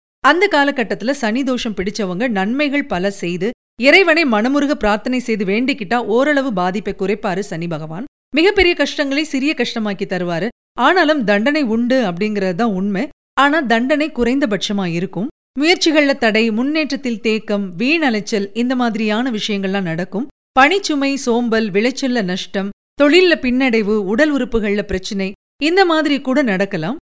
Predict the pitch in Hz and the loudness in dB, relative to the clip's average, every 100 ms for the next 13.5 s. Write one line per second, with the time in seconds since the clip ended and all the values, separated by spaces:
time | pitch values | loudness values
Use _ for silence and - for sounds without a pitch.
0 | - 302 381 403 330 320 269 262 262 320 | -2 2 4 6 4 4 2 0 -2 -2
1 | 220 220 320 - 285 262 294 190 185 240 | 0 0 -2 0 0 0 0 0 0 0
2 | 277 285 269 302 214 196 214 240 240 214 | 0 0 0 0 0 0 0 -2 -2 -2
3 | 190 196 185 254 196 170 214 233 170 185 | -2 -2 -2 -2 0 0 0 0 -2 -4
4 | - _ _ 285 330 403 403 381 277 277 | -6 _ _ 2 6 6 4 4 2 2
5 | 240 233 302 220 277 302 311 - 214 226 | 0 0 0 2 0 0 -2 0 -2 -2
6 | 262 220 254 240 220 226 190 175 247 339 | -2 -2 -4 -2 -2 0 0 0 0 -2
7 | 262 196 - 233 - _ - 254 311 381 | -2 -4 -2 -2 -2 _ 0 4 6 4
8 | 381 285 285 285 214 208 240 220 196 196 | 0 -2 -4 -2 -2 0 0 0 -2 -2
9 | 185 175 190 196 214 175 156 165 170 339 | -2 -4 -2 -2 -2 -4 -4 -4 -4 -6
10 | - _ - - 339 427 349 294 262 262 | -10 _ -2 2 4 4 4 4 2 0
11 | 302 302 349 370 311 262 240 233 208 196 | 0 2 4 4 4 2 0 -2 0 0
12 | 202 302 - 202 285 349 320 185 180 262 | 0 -2 -2 -2 0 0 2 2 0 -2
13 | 208 202 196 294 | 0 0 -2 -4